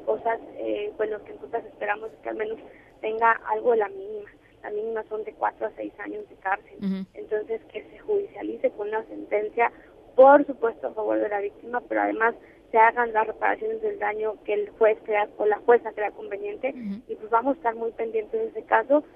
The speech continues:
Speaker 1: Eh, se va a llevar por juicio oral, va a ser algo incluso muy enriquecedor para hablar de violencia digital, eh, en, en estos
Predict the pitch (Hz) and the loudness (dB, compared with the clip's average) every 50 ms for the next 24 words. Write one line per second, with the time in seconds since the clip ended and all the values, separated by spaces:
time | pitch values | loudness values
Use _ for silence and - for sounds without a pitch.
0 | - - - - 220 220 220 214 214 220 - 214 220 226 226 220 220 214 - - | -20 -8 0 4 6 8 8 8 6 4 4 4 6 8 8 6 6 4 2 0
1 | 214 214 - 220 220 196 - 214 202 202 214 233 262 285 294 - 208 208 208 220 | -2 -2 0 -2 -4 -2 -4 -4 -2 4 6 6 6 6 4 2 2 2 2 2
2 | 220 214 214 208 208 214 208 208 - - 208 214 - 226 220 208 214 - 208 214 | 0 0 0 0 0 -2 -2 -2 -4 -12 -18 -8 -4 -4 -4 -2 -4 -6 -4 0
3 | 226 226 226 220 208 214 214 - 214 - - 196 196 202 208 214 220 - - - | 0 2 2 0 -2 -4 -10 -12 -12 -10 -10 -6 -2 -2 -2 -2 -2 -6 -16 -20
4 | - - - - 208 208 202 196 208 208 208 208 202 208 208 202 196 202 208 208 | -20 -4 0 2 4 4 4 4 6 6 6 6 4 0 -2 -2 -2 0 0 0
5 | 208 214 214 208 220 208 208 202 - - - - 208 202 196 202 202 - - - | 0 0 -2 -4 -4 -4 -6 -6 -8 -12 -6 -2 0 2 2 2 0 -4 -8 -16
6 | - - - - 208 208 208 202 202 196 - 214 214 214 220 - 220 220 220 226 | -20 -20 -10 -2 0 2 2 2 0 0 0 -2 -2 -2 -2 -2 -2 0 2 4
7 | 233 240 254 - - - 220 208 | 4 2 2 0 -4 -4 -4 -4